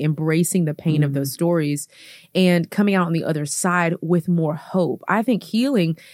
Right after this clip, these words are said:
Speaker 1: is not necessarily about being whole, because I don't think we'll ever be whole until we meet our Father in heaven. But it's, it's about being able to come from a hope-filled place. I mean, we've all seen the woman on the Instagram Live that's like,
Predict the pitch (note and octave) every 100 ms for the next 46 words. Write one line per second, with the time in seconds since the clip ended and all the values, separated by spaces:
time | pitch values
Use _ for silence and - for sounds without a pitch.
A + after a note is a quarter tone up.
0 | - - C4+ F4 - G#3+ G#3 A3+ G3+ F3
1 | E3+ E3 - _ F3+ F3+ D3 E3 F3+ G3
2 | E3+ F3 G3+ F#3+ E3+ D3+ D3 G3 C4+ D#3
3 | D3 D3 C#3 C#3+ C#3+ D3 D3+ D3 C#3+ D3
4 | - F3 A3 E3+ D#3 E3+ G3 F3 D#3+ -
5 | - - _ F3 F#3+ F#3+ - - G3+ G#3+
6 | E3+ G#3 - G3 - E3 G#3 B3 B3+ G3+
7 | F#3+ F#3+ - F3 F3+ E3+ - E3+ F3+ -
8 | E3+ D#3+ D3+ F#3 G3+ D3+ - E3+ F3 F#3
9 | F3 F3+ F3+ F3+ F3 D#3+ E3 E3+ D3+ C#3
10 | D#3+ D#3+ F3 - D#3 D#3+ D#3 F3+ E3+ D#3+
11 | - D3